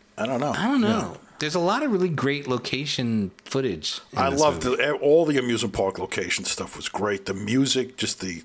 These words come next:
Speaker 1: like, the sideshow music was awesome.
Speaker 2: Well, yeah.
Speaker 1: The balloons is a beau-, that beautiful shot of the balloons being released.
Speaker 2: Right, the fountains, and I think
Speaker 1: The
Speaker 2: it's also
Speaker 1: fountains,
Speaker 2: at
Speaker 1: which
Speaker 2: Old
Speaker 1: really
Speaker 2: Dominion,
Speaker 1: built,
Speaker 2: where they kick up and
Speaker 1: that really built the tension. Those fountains making those noises, yeah.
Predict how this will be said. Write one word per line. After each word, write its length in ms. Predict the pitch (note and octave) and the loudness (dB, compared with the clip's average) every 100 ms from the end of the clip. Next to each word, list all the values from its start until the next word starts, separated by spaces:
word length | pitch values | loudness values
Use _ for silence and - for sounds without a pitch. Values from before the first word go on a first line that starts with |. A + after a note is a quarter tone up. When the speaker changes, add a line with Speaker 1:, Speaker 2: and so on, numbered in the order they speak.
| - | -12
Speaker 1:
like, 200 | F2 - | -12 -10
the 260 | F2 E2 D#2 | -10 -8 -4
sideshow 600 | - - A2+ A2+ - F#2 | -2 0 0 0 -2 -2
music 460 | E2+ A2 A2 A2 G#2+ | -2 0 0 0 -2
was 140 | F#2+ | -2
awesome. 520 | F#2 F#2 - F2 D#2 - | -2 -2 -4 -6 -6 0
Speaker 2:
Well, 360 | F#3 F3 - - - - - - - - | 0 0 -6 -16 -20 -20 -20 -20 -20 -12
yeah. 400 | D3 F#3+ G3 C#3+ - | -2 0 2 0 -2
Speaker 1:
The 80 | A2+ | 0
balloons 540 | A#2+ A#2+ D3+ D#3 B2+ | 0 4 4 4 2
is 100 | A#2 | 0
a 40 | |
beau-, 260 | A2 E2+ C3+ | 0 0 0
that 220 | B2 A#2 G2+ | 2 -2 0
beautiful 300 | C3 B2+ A#2 | 2 2 2
shot 240 | C#3 A#2+ | 4 4
of 60 | G#2+ | 0
the 60 | |
balloons 440 | F#2+ F#2+ A#2 B2+ A#2 | -2 2 2 2 2
being 300 | A#2+ A2+ G#2+ | 2 2 2
released. 420 | G#2+ G#2 G#2 B2 | 2 2 2 2
Speaker 2:
Right, 220 | B2 B2 | 2 0
the 100 | A2+ | -2
fountains, 960 | - C#3 B2+ C3+ D3 C#3 C#3 C#3 C3+ - | -2 -2 -2 -2 0 2 2 2 0 -2
and 240 | - A#2+ G#2 | -2 -4 -2
I 40 | |
think 220 | A#2 A#2+ | -2 0
Speaker 1:
The 80 | - | 2
Speaker 2:
it's 120 | D3 | 4
also 260 | D#3+ B2+ C#3 | 2 2 2
Speaker 1:
fountains, 60 | |
Speaker 2:
at 60 | C3 | 2
Speaker 1:
which 100 | A#2+ | 4
Speaker 2:
Old 80 | B2+ | 4
Speaker 1:
really 120 | E3+ | 4
Speaker 2:
Dominion, 280 | C#3 B2+ C3 | 4 2 4
Speaker 1:
built, 100 | C#3+ B2 | 4 4
Speaker 2:
where 40 | G#2+ | 0
they 100 | F#2+ | -6
kick 420 | - - B2 - | -6 -6 -6 -4
up 240 | A#2 - | -6 -4
and 120 | A#2 A2+ | -4 -2
Speaker 1:
that 220 | G#2+ A#2+ | 0 0
really 260 | C#3+ C3+ | 2 2
built 380 | A#2 A2+ B2 B2+ | 2 2 2 2
the 80 | G#2 | -2
tension. 460 | - A#2 A#2 - D#2 | 0 -2 0 -4 -4
Those 160 | D#2+ | -4
fountains 480 | - F#2+ G#2 - - | -4 -2 -4 -6 -8
making 240 | E2 E2+ E2+ | -8 -8 -8
those 220 | D#2+ - | -10 -8
noises, 420 | E2+ F2 - - | -6 -6 -6 -6
yeah. 180 | F2+ | -6